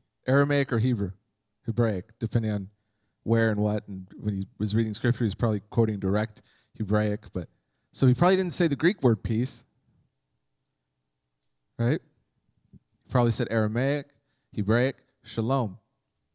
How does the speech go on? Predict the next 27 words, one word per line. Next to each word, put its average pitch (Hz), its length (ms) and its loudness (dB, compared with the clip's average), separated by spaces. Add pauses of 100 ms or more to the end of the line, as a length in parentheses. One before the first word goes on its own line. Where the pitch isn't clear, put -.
(680)
That 143 220 2
word 117 200 -2
for - 140 -12
peace - 500 -14 (600)
is 101 160 -2
a 107 40 -2
lot 110 380 -4 (200)
bigger. 95 360 -2 (1900)
The 139 100 2
Greek 185 240 4
word 165 160 6
has 143 160 2
a 127 40 0
little 131 180 4
bit 127 80 4
of 117 60 -2
this 113 140 -2
component 117 420 -2
too, 123 140 0
which 110 100 0
we'll 101 60 -6
talk 120 260 -2
about 110 180 -2
it, 95 80 -6
but 113 120 -6
that 165 200 2
word, 143 260 2